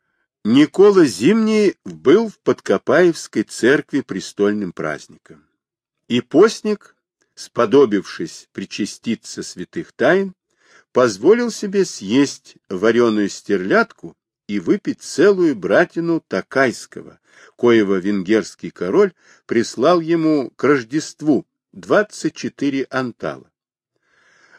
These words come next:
Антал — средневековая венгерская мера жидкости, равная шестидесяти бутылкам или сорока шести литрам. От этого ему сделалось хуже.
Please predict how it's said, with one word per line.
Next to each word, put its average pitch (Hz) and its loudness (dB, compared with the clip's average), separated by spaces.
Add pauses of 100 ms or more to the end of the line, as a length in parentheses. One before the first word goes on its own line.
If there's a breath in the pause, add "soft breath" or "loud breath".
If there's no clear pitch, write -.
(100)
Антал — 165 2
средневековая 131 0
венгерская 110 -2
мера 113 -2
жидкости, - -8
равная 123 0
шестидесяти 101 -10
бутылкам 185 -4
или 98 -8
сорока 85 -8
шести - -14
литрам. - -18 (1200)
От 113 0
этого 190 2
ему 104 -4
сделалось 110 0
хуже. 82 -12